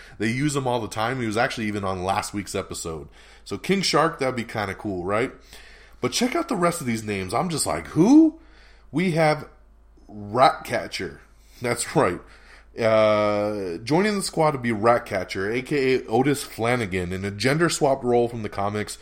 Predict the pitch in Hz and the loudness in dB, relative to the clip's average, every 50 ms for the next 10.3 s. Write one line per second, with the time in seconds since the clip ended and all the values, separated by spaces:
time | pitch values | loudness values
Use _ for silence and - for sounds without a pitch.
0 | - - - - - - - 107 117 131 127 - - 127 127 123 - 123 117 120 | -18 -20 -20 -20 -20 -14 0 4 4 4 4 4 0 -2 0 0 0 2 2 2
1 | 110 107 110 98 98 92 - - 139 135 135 127 110 - - - - 143 156 147 | 0 -2 -2 -2 -4 -4 -2 -2 -2 -2 0 -2 -4 -6 -4 0 2 2 2 2
2 | 147 139 139 123 - - 101 110 110 110 104 92 90 - - - - - - - | 0 -4 -4 -4 -6 -4 0 4 6 6 6 4 2 -2 -8 -8 -8 -12 -20 -20
3 | - - - - 82 80 - - - 147 156 156 143 127 - - 139 135 131 127 | -20 -20 -18 -10 -6 -2 0 0 2 2 2 0 0 -2 0 -2 -2 -2 0 0
4 | 127 127 120 113 107 104 107 110 107 101 95 107 104 110 101 113 107 104 95 90 | 0 0 0 0 -2 -2 -2 -2 -4 -2 2 2 2 2 2 0 -6 -6 -6 -6
5 | 104 104 104 101 98 87 92 127 139 139 135 139 135 135 135 127 127 - - - | -8 -6 -6 -6 -8 -8 -8 -6 -6 -6 -6 -6 -6 -6 -6 -6 -8 -14 -18 -20
6 | - - - - 107 98 - - 123 113 113 117 110 107 107 110 107 101 98 90 | -20 -20 -14 -10 -10 -10 -4 -2 -2 -2 0 0 0 2 0 0 0 -2 -4 -4
7 | 95 95 95 - - - - 127 127 127 123 123 120 113 110 101 95 104 98 98 | -6 -10 -10 -10 -8 -4 -4 -2 -2 -2 -2 -2 -2 -2 -4 -4 -2 -2 -2 -2
8 | - 104 95 90 - - 131 123 120 120 120 117 107 95 - 98 95 90 - - | -2 -6 -6 -6 -2 -2 0 0 0 0 -2 -4 -6 -6 -6 -6 -6 -6 -4 -6
9 | 120 123 123 113 107 101 95 92 92 98 107 110 - 92 87 - - 123 123 123 | -4 -4 -4 -4 -4 -2 -2 0 0 -2 -2 -4 -6 -8 -10 -8 -4 -2 0 2
10 | 127 123 123 123 120 | 2 0 0 -2 -6